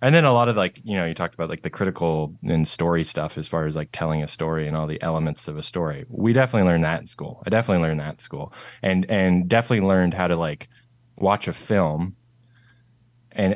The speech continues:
and watch it critically and not just be like, "Oh, you know, just losing yourself in the story," but watching it from more of a, like,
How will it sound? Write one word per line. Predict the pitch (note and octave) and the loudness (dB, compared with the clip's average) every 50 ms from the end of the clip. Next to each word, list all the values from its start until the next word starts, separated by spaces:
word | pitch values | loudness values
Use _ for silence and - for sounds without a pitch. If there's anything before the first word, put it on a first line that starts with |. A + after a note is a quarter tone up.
| - - | 0 0
and | G2+ F#2 F2+ F2 E2+ E2 E2 F#2+ | 0 2 2 2 2 0 -2 -2
watch | F#2 F2+ F#2 F#2+ F#2+ - - | 0 2 4 2 2 2 -2
it | F#2+ F2+ - | -8 -8 -8
critically | - - G#2 F2+ F#2 F#2 - - B2+ B2+ C#3 C3+ | -6 -4 -2 -2 -2 -2 0 2 2 4 4 4
and | A#2 F#2+ F2+ | 4 4 4
not | F#2 F2 F2+ F2 E2 | 4 4 2 0 -2
just | F2 E2+ - - | -6 -8 -8 -6
be | F2+ E2+ | -6 -4
like, | E2 E2 D#2 D#2+ - | -2 -2 -2 -2 0
"Oh, | G#2 G#2 G2 F#2 F2+ | 0 2 2 2 0
you | E2 F2 F2 | 0 -2 -2
know, | E2 D#2+ D#2 | 0 -2 -2
just | D2+ D#2+ D#2+ - - _ - | -2 -6 -8 -10 -10 _ -6
losing | D#2+ E2 D#2+ E2 D#2+ D#2+ E2 | -4 -4 -2 -2 0 0 0
yourself | D#2 - - E2 D#2+ - | 0 0 -2 -4 -4 -2
in | E2 | -4
the | D#2+ | -6
story," | - - F2 E2 | -2 -2 -2 0
but | D#2 F2 - | 0 0 0
watching | G2+ G2 G2+ G2+ - - A2 G2+ | 2 4 4 4 4 2 2 2
it | F#2+ E2+ - | 2 2 0
from | - F#2+ F2 | 0 2 2
more | E2+ E2+ E2+ E2 E2 | 4 4 2 2 2
of | E2+ E2 D#2+ | 2 0 0
a, | E2 D#2 D#2 | -2 -4 -4
like, | D2+ D#2 D2+ D2+ D2+ - - | -4 -6 -6 -8 -10 -12 -16